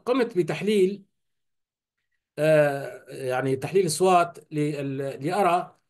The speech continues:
آه، ما هي الفرص وما هي التحديات،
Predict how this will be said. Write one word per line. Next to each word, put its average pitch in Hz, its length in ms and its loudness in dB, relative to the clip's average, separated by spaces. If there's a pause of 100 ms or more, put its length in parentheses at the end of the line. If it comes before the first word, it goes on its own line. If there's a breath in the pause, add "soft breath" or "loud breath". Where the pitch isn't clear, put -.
(260)
آه، 143 520 2
ما 190 240 -2
هي 214 160 4
الفرص - 680 -4 (440)
وما 220 300 0
هي 247 100 4
التحديات، 180 760 0